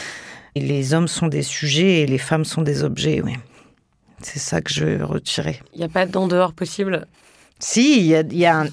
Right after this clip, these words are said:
Speaker 1: évidemment des, un en dehors possible et je le, je le souhaite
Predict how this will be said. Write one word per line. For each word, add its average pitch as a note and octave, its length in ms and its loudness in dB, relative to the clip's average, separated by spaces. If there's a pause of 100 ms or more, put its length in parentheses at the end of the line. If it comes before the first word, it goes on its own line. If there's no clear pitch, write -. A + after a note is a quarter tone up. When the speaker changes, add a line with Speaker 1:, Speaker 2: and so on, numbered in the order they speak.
Speaker 1:
évidemment G#3 600 2
des, F3+ 140 2
un E3 440 0
en E3 100 2
dehors E3 280 2
possible G3+ 600 0
et D#3 80 0
je C#3+ 180 -2
le, D#3+ 140 0
je D3+ 340 -4
le D#3 100 -2
souhaite - 680 0